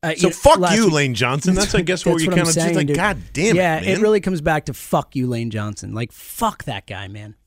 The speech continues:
Speaker 1: Fuck him.
Speaker 2: <laughs>
Speaker 1: Seriously,
Speaker 2: Jesus.
Speaker 1: what a fucking
Speaker 2: And,
Speaker 1: asshole.
Speaker 2: and,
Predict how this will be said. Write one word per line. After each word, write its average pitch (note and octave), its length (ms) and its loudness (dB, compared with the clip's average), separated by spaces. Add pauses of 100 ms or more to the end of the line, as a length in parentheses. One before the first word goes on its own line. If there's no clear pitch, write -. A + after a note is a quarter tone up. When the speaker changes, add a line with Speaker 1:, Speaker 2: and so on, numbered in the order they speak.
Speaker 1:
Fuck - 420 -2
him. - 180 -14
Speaker 2:
<laughs> - 640 -16
Speaker 1:
Seriously, D#4 460 -14
Speaker 2:
Jesus. A3 520 -6
Speaker 1:
what C3 140 -14
a - 40 -12
fucking - 640 -8
Speaker 2:
And, D3 100 -4
Speaker 1:
asshole. G3+ 220 -4
Speaker 2:
and, G#3+ 160 -6